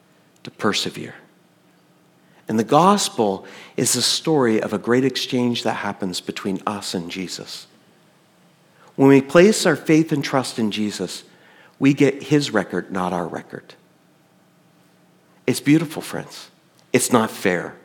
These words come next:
It's grace. And that's what the gift that God offers us in the middle of our suffering,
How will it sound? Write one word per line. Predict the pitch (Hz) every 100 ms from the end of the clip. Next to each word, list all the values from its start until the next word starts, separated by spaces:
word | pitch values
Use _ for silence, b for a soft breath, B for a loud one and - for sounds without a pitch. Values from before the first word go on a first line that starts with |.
| _ _ _ _ _ _ _ _ _ -
It's | 92 -
grace. | - 127 110 - - - _ _ _ _ _ _ _ _ _ b b b
And | 110 117
that's | 170 -
what | 175 165
the |
gift | - - 143 -
that | 110
God | - 110 110 - -
offers | 135 131 - 104 -
us | 87 - B B B
in | 120
the | 110
middle | 123 143 139
of | 131
our | 131
suffering, | - 101 - 95 90